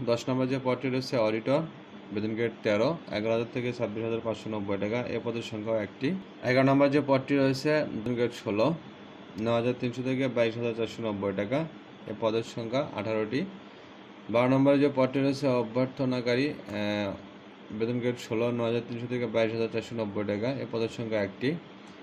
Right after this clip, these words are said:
তেরো নম্বরে যে পদটি রয়েছে ফটোগ্রাফার, বেতন গ্রেড ষোলো, নয় হাজার তিনশো থেকে বাইশ হাজার চারশো নব্বই টাকা। এ পদের সংখ্যাও একটি। চোদ্দ নম্বরে যে পদটি রয়েছে লাইব্রেরিয়ান সহকারী, বেতন গ্রেড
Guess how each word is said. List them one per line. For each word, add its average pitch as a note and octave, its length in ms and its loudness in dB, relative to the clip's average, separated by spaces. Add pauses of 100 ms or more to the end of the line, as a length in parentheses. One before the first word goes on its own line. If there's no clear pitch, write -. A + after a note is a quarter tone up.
(560)
তেরো B2+ 140 4
নম্বরে C3+ 300 6
যে C#3 160 6
পদটি C3 240 2
রয়েছে C3 300 0
ফটোগ্রাফার, B2 680 2
বেতন A2+ 280 -2
গ্রেড A#2+ 180 0 (340)
ষোলো, A#2+ 280 2
নয় A#2 180 2
হাজার A#2 220 2
তিনশো A#2 240 -4
থেকে A#2+ 180 0
বাইশ A2 280 0
হাজার A#2 200 -2
চারশো A2+ 260 -4
নব্বই G2+ 300 -2
টাকা। G#2+ 320 0 (200)
এ - 120 -10
পদের A2+ 220 0 (100)
সংখ্যাও A2 260 0
একটি। G#2 380 0 (1040)
চোদ্দ B2+ 180 2
নম্বরে C#3 280 8
যে C#3 200 6
পদটি C3+ 360 0
রয়েছে C3 520 4
লাইব্রেরিয়ান A#2+ 580 4
সহকারী, A#2+ 480 0
বেতন A#2+ 360 0
গ্রেড A#2 180 -2